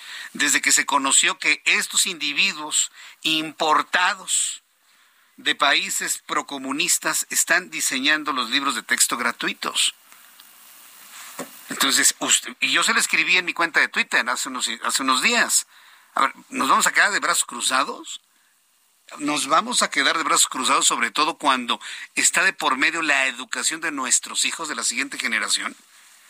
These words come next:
Los que están más vulnerables son los niños que van a escuelas públicas.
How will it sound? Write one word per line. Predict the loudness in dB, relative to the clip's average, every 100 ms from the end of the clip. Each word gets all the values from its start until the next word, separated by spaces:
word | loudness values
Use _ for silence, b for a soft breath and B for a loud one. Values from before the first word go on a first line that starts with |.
| B B B B B
Los | 0 0
que | 2
están | 2 2
más | 2 2 0
vulnerables | -4 0 2 2 -2 -8 -16 -6
son | -4 -2
los | -2 -4
niños | -4 -6 -2 -2
que | 0
van | 0
a |
escuelas | 0 0 2 2
públicas. | 0 -2 0 -2 -2 -8 -6 -8